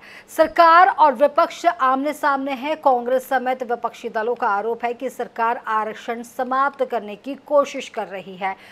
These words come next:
राहुल गांधी का कहना है कि सरकार का ये फैसला आरक्षण विरोधी है। वहीं भाजपा ने पलटवार किया है कि लेटरल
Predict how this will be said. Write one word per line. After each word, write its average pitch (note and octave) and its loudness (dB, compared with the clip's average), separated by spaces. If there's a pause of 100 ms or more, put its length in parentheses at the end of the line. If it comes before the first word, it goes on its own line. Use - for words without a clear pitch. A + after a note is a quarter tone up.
(200)
राहुल B3+ 4
गांधी C4+ 4
का C#4 -2
कहना C4+ -2
है C#4 -2
कि D4+ -8
सरकार C4 2
का C4+ -2
ये A3 -2
फैसला A3 0 (320)
आरक्षण B3+ 2
विरोधी G3 -6
है। A3 -8 (260)
वहीं C4+ 2
भाजपा B3+ 2
ने A#3 -8
पलटवार A3 -6
किया A3+ -8
है G#3+ -4
कि B3 -10
लेटरल A#3 -6